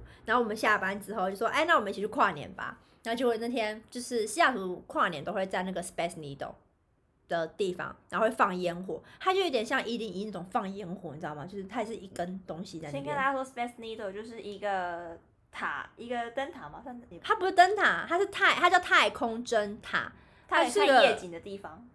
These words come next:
Speaker 1: 对，它就是观景台。
Speaker 2: 嗯。
Speaker 1: 然后大家可以去 Google 一下，就对了。然后反正他们都在那边放烟火，就对了。然后于是乎呢，我们下班就过去，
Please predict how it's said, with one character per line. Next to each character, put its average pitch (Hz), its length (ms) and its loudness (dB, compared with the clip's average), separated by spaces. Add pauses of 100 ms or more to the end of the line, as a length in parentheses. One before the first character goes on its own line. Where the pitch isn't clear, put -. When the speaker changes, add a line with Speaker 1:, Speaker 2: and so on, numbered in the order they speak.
(220)
Speaker 1:
对， 285 100 4
它 311 80 6
就 311 60 2
是 311 80 2
观 254 240 4
景 180 160 -4
台。 - 260 -10 (200)
Speaker 2:
嗯。 190 160 -14 (120)
Speaker 1:
然 175 100 -6
后 214 200 -4
大 269 160 8
家 330 60 10
可 349 60 4
以 311 60 4
去 269 160 2
Google 190 380 -2
一 - 40 -12
下， 160 140 -4
就 170 140 -8
对 180 140 0
了。 - 80 -6 (240)
然 220 100 4
后 311 80 8
反 208 80 4
正 247 100 4
他 277 160 4
们 254 80 2
都 247 60 4
在 226 100 6
那 226 60 0
边 226 120 0
放 196 360 0 (320)
烟 185 200 0
火， 190 140 -2
就 170 60 -4
对 175 180 -4
了。 - 80 -12 (300)
然 220 100 0
后 277 80 8
于 285 80 6
是 330 140 4
乎 339 160 6
呢， 339 120 6
我 262 60 6
们 220 140 0
下 269 200 6
班 240 160 4
就 254 120 2
过 233 240 2
去， 190 320 -6